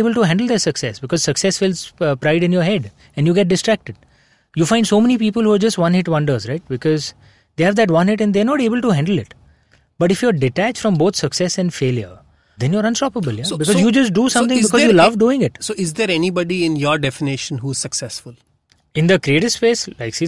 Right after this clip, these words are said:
Speaker 1: someone like Sachin Tendulkar, see someone like Aamir Khan. That conviction that they have only comes from that belief that this is what I'm meant to do and this is what I love doing. That's it.
Speaker 2: But then what is your definition of success for them?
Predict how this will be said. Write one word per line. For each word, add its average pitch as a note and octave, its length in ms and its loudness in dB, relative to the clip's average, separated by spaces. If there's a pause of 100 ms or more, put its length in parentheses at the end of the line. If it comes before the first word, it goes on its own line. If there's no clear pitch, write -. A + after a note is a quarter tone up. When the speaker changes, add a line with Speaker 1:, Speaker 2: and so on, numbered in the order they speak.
Speaker 1:
someone D3 160 -2
like D3 160 -2
Sachin C#3 320 -6
Tendulkar, B2+ 340 -6 (760)
see - 160 -6
someone C#3+ 320 0
like C#3+ 180 0
Aamir C3 240 -2
Khan. B2 240 -4 (560)
That E3+ 140 0 (220)
conviction E3+ 580 2
that G#3 160 2
they G3 60 4
have G3 260 2
only G3+ 260 2
comes F#3 500 0
from F3 640 -2 (180)
that D3 260 -2
belief D3 440 0
that D#3 280 -4 (340)
this C3 280 -4
is D#3 100 0
what C#3 160 2
I'm C3+ 140 0
meant B2 220 -2
to B2 60 -4
do C#3 160 -4 (300)
and C3+ 220 -2
this C3 80 -2
is C3 80 -2
what C3 140 0
I C3 40 0
love A2+ 240 -4
doing. G2 200 -12 (120)
That's C3+ 220 -6
it. - 80 -20 (320)
Speaker 2:
But G#3 160 -4
then F3 260 -2
what E3+ 160 0
is E3+ 120 -2
your E3+ 120 0
definition D3+ 500 -4
of C#3+ 80 -6
success - 440 -8
for - 100 -18
them? A2 140 -20